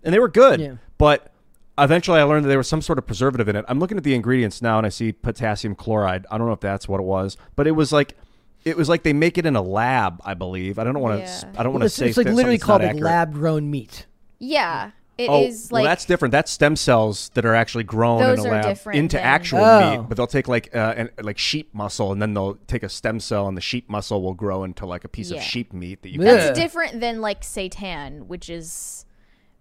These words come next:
Speaker 3: basically, it, it's like yeast.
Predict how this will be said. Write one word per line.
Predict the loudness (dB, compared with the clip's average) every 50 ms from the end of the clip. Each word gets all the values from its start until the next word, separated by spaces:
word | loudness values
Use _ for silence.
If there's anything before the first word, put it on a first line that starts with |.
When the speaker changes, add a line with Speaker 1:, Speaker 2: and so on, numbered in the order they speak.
| -20 -16 -12
Speaker 3:
basically, | -10 -8 -8 -8 -10 -12 -14 -16 -16 -16 -14 -12 -12 -10 -10 -10 -10 -12 -12 -12 -12
it, | -12 -12 -12 -14 _ _ -12
it's | -10 -10 -8 -4
like | -4 -4 -4 _ _ -20 -18
yeast. | -16 -14 -14 -14 -12 -14 -12 -12 -14 -14 -14 -16 -16 -16 -18 -18 -18 -20